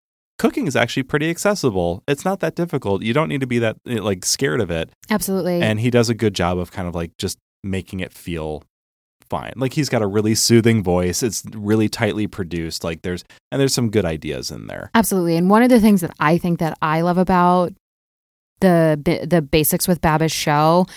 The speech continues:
Speaker 2: is he will make mistakes and he does not edit them out.
Speaker 1: Yep.
Speaker 2: In fact, he includes them and then talks about them.
Speaker 1: Yep.
Speaker 2: Um, which m-, is part of what makes it so accessible. And he will often talk about how he is not a t-,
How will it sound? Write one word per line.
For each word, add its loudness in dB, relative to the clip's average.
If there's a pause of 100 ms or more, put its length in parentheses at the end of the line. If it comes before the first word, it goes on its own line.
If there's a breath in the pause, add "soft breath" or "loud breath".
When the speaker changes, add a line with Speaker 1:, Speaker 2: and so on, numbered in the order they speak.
(480 loud breath)
Speaker 2:
is 2 (200)
he 0
will 4
make 0
mistakes -2
and 2
he 6
does 0
not -4
edit -6
them -2
out. -8
Speaker 1:
Yep. -2
Speaker 2:
In 4
fact, 2
he -2
includes 2
them 2
and 0
then 0
talks -8
about -10
them. -12
Speaker 1:
Yep. 0 (540 loud breath)
Speaker 2:
Um, 2
which 2 (140)
m-, 4 (140)
is 0
part 0
of 0
what 0
makes -4
it -4
so -2
accessible. -2
And 2
he 4
will 6
often 2
talk -2
about -2
how -2
he 0
is 4
not 0
a -2
t-, -20